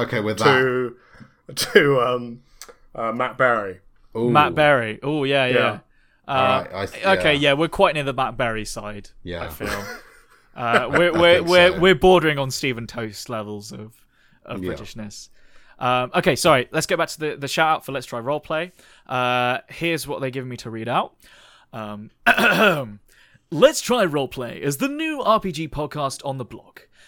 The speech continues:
Speaker 3: Join us on our current standalone side quest, Sprocket Seven, where a group of misfit scoundrels are given a dangerous job they almost definitely can't handle. Or join us on our main adventure, For Ohmsford, where, where Nine,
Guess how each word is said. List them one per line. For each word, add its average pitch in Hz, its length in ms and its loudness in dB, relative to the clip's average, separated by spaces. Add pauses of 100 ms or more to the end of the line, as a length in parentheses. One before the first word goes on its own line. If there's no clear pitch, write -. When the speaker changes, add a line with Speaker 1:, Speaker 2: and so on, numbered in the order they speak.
(120)
Speaker 3:
Join 226 280 2
us 151 160 -4
on 131 160 -6
our 117 120 -4
current 233 340 -4
standalone 160 560 -4
side 247 260 -4
quest, - 360 -12 (180)
Sprocket - 500 -8
Seven, 143 500 -2 (260)
where 117 180 -4
a 113 40 -6
group 170 260 -2
of 117 120 -10
misfit 175 380 -6
scoundrels 127 600 -4 (180)
are 143 60 -12
given 220 200 -6
a 185 60 -2
dangerous 226 480 -8
job 196 400 -2 (220)
they 131 120 -2
almost 147 400 -4
definitely 120 460 -2
can't 135 280 -6
handle. 147 460 -6 (460)
Or 190 360 4 (220)
join 156 220 -2
us 185 100 -4
on 226 100 -2
our 240 100 0
main 302 240 0
adventure, 185 520 -8 (160)
For 254 180 4
Ohmsford, 233 640 -2 (340)
where, 123 220 -2
where 135 360 4
Nine, 170 500 0